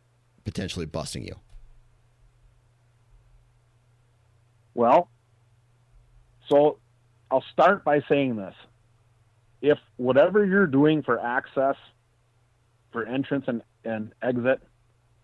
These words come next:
Speaker 2: is working, then don't listen to a word that Tom says.
Speaker 1: Yeah.
Speaker 2: Because that's one thing I'll always say is if you got something that's working,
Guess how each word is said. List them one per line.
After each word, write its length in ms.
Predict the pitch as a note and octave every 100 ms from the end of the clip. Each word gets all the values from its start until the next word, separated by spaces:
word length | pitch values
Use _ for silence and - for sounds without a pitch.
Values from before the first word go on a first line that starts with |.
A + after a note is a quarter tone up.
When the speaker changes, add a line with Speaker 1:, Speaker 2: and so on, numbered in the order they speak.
| _ _ _
Speaker 2:
is 160 | - G#2+
working, 560 | G#2+ A#2 B2+ G3+ G#3+ G3+ _ _ _ _ _ _ _ _ _ -
then 400 | B2 B2 A#2 A2 _ _ _ -
don't 200 | D3 C#3
listen 280 | E3+ -
to 60 | D3+
a 180 | C3+ A#2+
word 380 | A#2+ F3 G3+ C3+
that 180 | B2+
Tom 260 | - D#3 C#3
says. 240 | A2 G2+ F#2 - _ _ _ _
Speaker 1:
Yeah. 160 | F2+ E2
Speaker 2:
Because 300 | A#2 B2+ G#2+ - _ _ _ _ _
that's 200 | B2 A#2+
one 180 | C3+ G#3+
thing 160 | G3+ F#3
I'll 140 | E3+
always 260 | E3 D3+ B2
say 160 | D3+ A#2+
is 120 | G#2+
if 120 | A2
you 120 | C3+
got 260 | G3 G#3 -
something 180 | F#3+ C#3
that's 120 | A2
working, 440 | B2 D3+ F#3 F3+